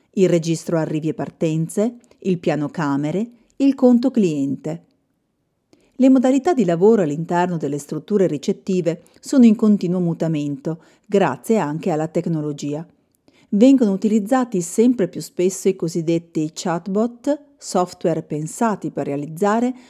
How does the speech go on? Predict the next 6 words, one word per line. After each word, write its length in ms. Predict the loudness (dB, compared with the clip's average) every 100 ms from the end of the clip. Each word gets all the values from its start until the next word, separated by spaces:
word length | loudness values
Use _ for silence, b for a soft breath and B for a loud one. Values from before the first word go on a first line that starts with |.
| B
una 340 | -2 0 0 -2
simulazione 880 | -4 -2 -2 -6 -8 0 2 4
di 80 | 2
una 160 | 0 -4
conversazione 760 | -6 -4 -6 -6 -8 -4 -2
intelligente 840 | -2 -4 -8 -6 -4 -4 -4 -6